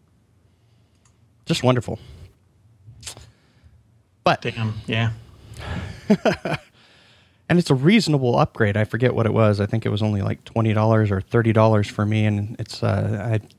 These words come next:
Speaker 1: forget if it's a, it's, I don't know. I'd have to look it up right here on the web, but it's probably, like, a fifty dollar application.
Speaker 2: Yeah, I'm on their site. It's forty-nine bucks. So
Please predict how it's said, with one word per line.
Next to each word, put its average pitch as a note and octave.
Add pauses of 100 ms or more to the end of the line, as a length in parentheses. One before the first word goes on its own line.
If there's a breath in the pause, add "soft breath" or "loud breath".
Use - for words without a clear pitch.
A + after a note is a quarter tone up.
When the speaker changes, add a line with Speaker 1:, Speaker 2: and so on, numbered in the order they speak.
(140)
Speaker 1:
forget F3+
if A2+
it's -
a, G#2+ (120)
it's, - (240)
I A2
don't G2
know. G2
I'd G#2
have A#2
to G#2+
look A2+
it A2
up G#2+
right G2
here G#2
on G#2
the G2
web, G#2 (120)
but -
it's -
probably, G#2
like, G2
a A2+
fifty G#2+
dollar G2
application. G2+ (560 soft breath)
Speaker 2:
Yeah, D#3
I'm D#3
on F3+
their E3+
site. C3
It's C3+
forty-nine C#3
bucks. G#2+
So A2+